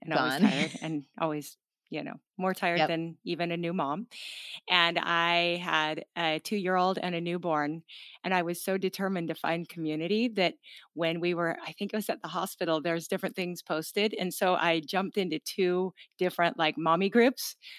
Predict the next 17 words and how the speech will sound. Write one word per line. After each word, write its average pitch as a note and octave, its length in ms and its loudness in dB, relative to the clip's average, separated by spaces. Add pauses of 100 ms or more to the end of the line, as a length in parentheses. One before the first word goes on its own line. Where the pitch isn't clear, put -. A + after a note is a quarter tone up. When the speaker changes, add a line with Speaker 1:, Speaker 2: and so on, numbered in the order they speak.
(140)
Speaker 1:
One A3 180 4
of C#4+ 100 2
them A#3+ 140 4
was F#3+ 140 -2
kinda F#3 220 -2
community-based, E3+ 920 0
and E3+ 160 0
it - 80 -4
was E3 140 -4
near E3+ 240 0
my E3 160 -2
home, F3+ 240 -2
<laughs> - 20 -4
but F#3 120 0 (120)
the G3 80 -4 (200)
other C4 200 8
one, G3 320 6